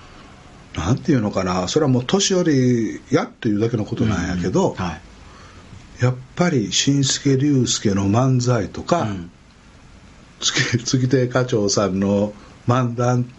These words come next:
Speaker 1: ギター漫談とか、
Speaker 2: はい。
Speaker 1: 安清がとか、カウスボタンがとか、阪神・巨人がとか、
Speaker 2: はい。
Speaker 1: トミーズがとか、
Speaker 2: え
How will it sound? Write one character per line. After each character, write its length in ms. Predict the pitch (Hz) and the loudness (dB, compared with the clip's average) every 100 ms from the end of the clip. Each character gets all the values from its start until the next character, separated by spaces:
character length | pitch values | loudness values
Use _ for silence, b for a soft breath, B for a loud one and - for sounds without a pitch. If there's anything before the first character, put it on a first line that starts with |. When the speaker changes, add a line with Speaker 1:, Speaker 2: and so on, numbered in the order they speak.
| - | -6
Speaker 1:
ギ 120 | 113 | 0
タ 240 | 131 123 | 2 2
ー 20 | 120 | 2
漫 300 | 127 120 104 | 2 2 0
談 200 | 101 101 | -2 -4
と 160 | - | -6
か、 180 | - 196 | 0 0
Speaker 2:
は 220 | 123 104 | 2 -2
い。 100 | 80 - - - - - | -2 -12 -20 -20 -20 -4
Speaker 1:
安 240 | 117 95 - | -2 -2 -4
清 300 | - 98 110 | 0 2 2
が 160 | 151 | 0
と 140 | 180 131 | 0 -4
か、 240 | 110 101 - B B B B B - | -4 -6 -10 B B B B B -4
カ 120 | 113 | 0
ウ 60 | 107 | 0
ス 100 | 104 | 0
ボ 120 | 107 | -2
タ 160 | 107 95 | -2 -2
ン 100 | 92 | 0
が 160 | 135 | 0
と 120 | 139 | 0
か、 300 | 131 98 - - - - - - - - - | -2 -4 -6 -14 -20 -20 -20 -20 -20 -20 -8
阪 200 | - 107 | -2 0
神・ 260 | 98 101 95 | 0 -2 0
巨 140 | 107 | 0
人 260 | 98 92 90 | 0 -2 0
が 140 | 123 | 0
と 100 | - | 0
か、 140 | 135 101 | -4 -4
Speaker 2:
は 60 | |
い。 80 | 87 - | -4 -2
Speaker 1:
ト 140 | 104 | 0
ミ 100 | 92 | 0
ー 80 | 80 | -4
ズ 120 | 80 | -4
が 140 | 101 131 | -2 -2
と 100 | - | -2
か、 80 | |
Speaker 2:
え 140 | 95 | -6